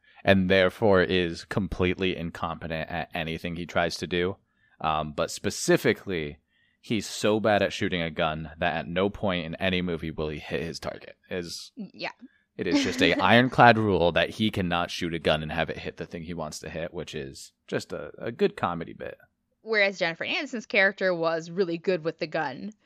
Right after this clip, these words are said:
Speaker 2: um, and really good at driving. Like, she is the competent one in the couple,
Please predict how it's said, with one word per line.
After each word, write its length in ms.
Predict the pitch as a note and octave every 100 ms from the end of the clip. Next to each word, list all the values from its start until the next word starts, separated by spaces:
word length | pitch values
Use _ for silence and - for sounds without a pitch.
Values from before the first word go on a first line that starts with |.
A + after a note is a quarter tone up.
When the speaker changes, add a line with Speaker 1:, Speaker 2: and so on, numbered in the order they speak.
| _ _ _ _
Speaker 2:
um, 300 | - D#3+ D3 -
and 200 | F#3+ G3
really 160 | G3
good 140 | F3+ F3
at 80 | D#3
driving. 400 | C#3+ C#3 G2+ -
Like, 180 | D#3
she 240 | - G3+ F#3+
is 120 | F3
the 100 | F3+
competent 480 | - C#3+ D3 C3+ -
one 320 | C#3 - F3+
in 120 | E3+ D#3+
the 60 |
couple, 400 | - - - G#3+